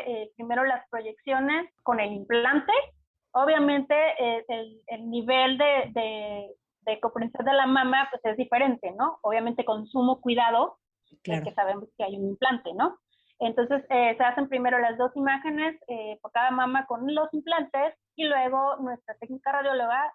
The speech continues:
Speaker 1: o la técnica radióloga en el lugar donde se realiza la mastografía hace un pequeño movimiento en la mama para retraer un poco el implante, como que lo hacemos hacia atrás y
Speaker 2: Ah,
Speaker 1: para,
Speaker 2: ok.
Speaker 1: eh, hacer la comprensión de la mama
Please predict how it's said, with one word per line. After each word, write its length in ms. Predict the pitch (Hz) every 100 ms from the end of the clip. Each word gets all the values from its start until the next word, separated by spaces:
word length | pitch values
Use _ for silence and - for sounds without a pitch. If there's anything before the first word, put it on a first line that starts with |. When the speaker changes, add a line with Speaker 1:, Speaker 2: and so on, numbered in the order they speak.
| -
Speaker 1:
o 160 | 208
la 160 | 196 196
técnica 320 | 226 262 262
radióloga 480 | 233 208 226 233 233 220 -
en 80 | 185 180
el 60 |
lugar 380 | 190 190 214 226
donde 200 | 226 214
se 120 | -
realiza 320 | 190 196 226
la 100 | 233
mastografía 640 | 226 226 247 240 262 320 240 269 - _ _ _ _
hace 520 | - 247 262 269 269 269
un 100 | 262
pequeño 280 | 262 254
movimiento 600 | 262 262 262 262 262 254
en 100 | 262
la 120 | 262 262
mama 480 | 262 247 240 269 - _
para 220 | - 240
retraer 500 | 247 240 240 226 226
un 100 | 240 240
poco 440 | 240 240 240 247
el 380 | 247 226 226 226 247
implante, 520 | 240 262 254 226 - _ _ - _
como 220 | - 226 -
que 80 |
lo 160 | 226 233
hacemos 380 | 226 226 262 269
hacia 200 | 254 214
atrás 300 | 208 247 453 - _ _ _ _ _ _
y 260 | 285 320 339
Speaker 2:
Ah, 100 | 330
Speaker 1:
para, 220 | 311 311 269
Speaker 2:
ok. 80 | 262
Speaker 1:
eh, 160 | 240 226
hacer 280 | 233 - 254
la 140 | 254
comprensión 480 | 269 254 247 247 247
de 80 | 269
la 140 | 269
mama 540 | 262 269 269 269 294